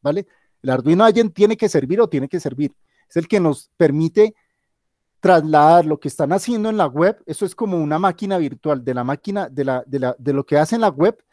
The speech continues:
lo traslada al código de su computador, código nativo de su computador, y el código nativo de su computador lo va a trasladar ya a poderlo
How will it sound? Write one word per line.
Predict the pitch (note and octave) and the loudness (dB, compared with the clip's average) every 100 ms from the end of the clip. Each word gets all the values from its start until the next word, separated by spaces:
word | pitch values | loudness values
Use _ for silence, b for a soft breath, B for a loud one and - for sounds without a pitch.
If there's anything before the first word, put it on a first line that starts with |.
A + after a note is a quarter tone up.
| _ - | _ -4
lo | D3+ | -2
traslada | D3 C#3 C3+ E3 | 0 2 4 4
al | G#3 - | 4 2
código | A3+ A3 A3 A#3+ | 4 4 6 4
de | A3 | 4
su | F#3 | -2
computador, | - E3 D3 - C3+ E3+ G#3+ | -8 -6 -6 -4 -2 0 2
código | G3 F#3+ G#3+ | 2 2 0
nativo | G3+ - D#3+ | -6 -4 -4
de | F#3 | -4
su | G#3+ | -6
computador, | - G#3 A#3+ G#3 G#3 - _ _ | -12 -10 -6 -2 0 -2 _ _
y | F3+ | 0
el | F3 | 0
código | - G3+ B3+ C4 | 4 4 4 0
nativo | G3 - F#3+ G#3+ | 0 0 2 4
de | A3 | 4
su | A#3+ | 2
computador | A3 A#3 B3 - A3 G#3 A3+ | -8 -8 -6 0 4 4 2
lo | F3+ D#3+ | 2 4
va | D#3 D#3+ | 4 2
a | |
trasladar | - A3 G#3+ G#3+ E3+ D#3 A3+ _ _ _ _ | 2 -2 -2 0 2 2 0 _ _ _ _
ya | D#3 F#3+ G#3 b b b | 0 0 0 b b b
a | D3+ | -6
poderlo | D#3 D3 D#3 F3+ | 0 0 0 -2